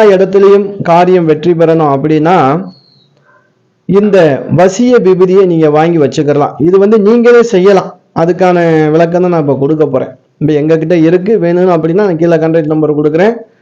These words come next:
உங்களுக்கு கொரியர் மூலியமா அனுப்பி வச்சாலும் நாங்க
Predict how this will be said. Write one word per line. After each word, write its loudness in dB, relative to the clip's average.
உங்களுக்கு 0
கொரியர் 4
மூலியமா 2
அனுப்பி 0
வச்சாலும் 2
நாங்க 0